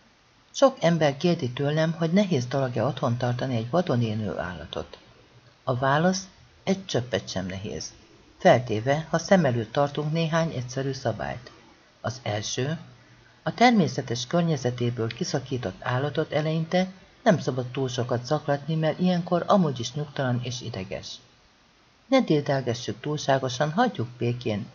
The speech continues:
és tegyük valami nyugalmas helyre, ahol senki sem bámulhatja vagy piszkálhatja.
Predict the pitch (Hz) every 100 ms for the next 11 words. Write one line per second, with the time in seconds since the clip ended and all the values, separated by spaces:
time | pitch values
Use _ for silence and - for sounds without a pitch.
0 | - - _ _ _ - 214 - - 202
1 | 165 160 160 151 156 165 180 135 127 120
2 | 123 - 175 170 170 - 170 175 170 -
3 | 214 185 165 147 131 143 151 147 139 131
4 | - 143 - - 113 127 120 - 90 92
5 | 90 - -